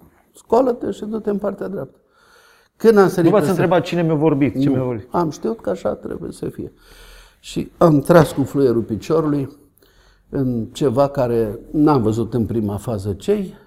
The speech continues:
Speaker 1: și m-a lovit rău și am vrut să-i trag un Dumnezeu, că juram, atâta de urât, juram. Așa am învățat să înjur de la cincisprezece ani, de când am intrat în școala militară. Eram două mii de băieți, necăjiți din toată țara, fel de fel de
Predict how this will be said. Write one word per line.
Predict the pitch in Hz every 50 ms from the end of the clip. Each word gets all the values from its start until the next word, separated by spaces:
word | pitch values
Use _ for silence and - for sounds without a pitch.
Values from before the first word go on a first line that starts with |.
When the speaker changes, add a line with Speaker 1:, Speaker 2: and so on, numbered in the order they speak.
| _ _ _
Speaker 1:
și | _ - - 143
m-a | 147 143 156
lovit | 156 147 143 175 190
rău | 170 160 151
și | 135 - -
am | - - 180 180
vrut | 202 220 202
să-i | - 156 131
trag | - - - 156 135
un | 110 107 110
Dumnezeu, | 101 95 104 92 90 90 131 143 143
că | - 135 127 117
juram, | 95 90 104 113 110 98 110 139 156 - 135 127 123 - - _ _ _ _ _ _ _ _ _
atâta | - 135 - - 175 165 - 117 113
de | 110 110 101
urât, | 101 101 107 120 127 117 - - - 117
juram. | 117 117 110 113 120 98 87 110 - - - _ _ _ _ _ _ _ _ _ _ _ _ _ _ _ _ _ _ _ _ _ _ _ _ _
Așa | - 175 170 - 233
am | 214 196
învățat | 185 165 165 165 - - 208 196 175
să | - 190
înjur | 170 151 156 160 151
de | 151 156
la | 147 143 147
cincisprezece | 143 - - 196 175 - - - 151 139 139 143 135 - - 143
ani, | 135 135 135
de | 135
când | 131 - 147 139
am | 139 143
intrat | 135 131 - 165 156 - -
în | 123
școala | 120 - - - 139 135 123
militară. | - 127 131 131 131 127 - 147 139 135 139
Eram | 151 170 170 165 165
două | 147 165 208 254 240 190 160
mii | 170 180 165
de | 143 135 135
băieți, | 135 - 127 123 - - - 131 - -
necăjiți | 208 220 202 - 180 170 143 135 139 135 131
din | 139 135 135 139
toată | 139 139 139 127 - 120 127
țara, | - - - - - 127
fel | 127 - - - 214 196
de | 160 151 139
fel | 131 - 160 156 143
de | 139 - - -